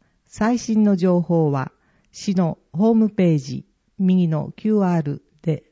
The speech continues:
ご確認ください。令和四年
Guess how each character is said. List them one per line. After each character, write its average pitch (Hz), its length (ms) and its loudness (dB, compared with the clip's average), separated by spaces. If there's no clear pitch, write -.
ご 180 160 -2
確 202 280 -4
認 202 240 2
く - 100 -12
だ 156 160 0
さ 139 220 -4
い。 127 200 -12
令 220 260 4
和 196 120 4
四 170 160 2
年 151 320 -2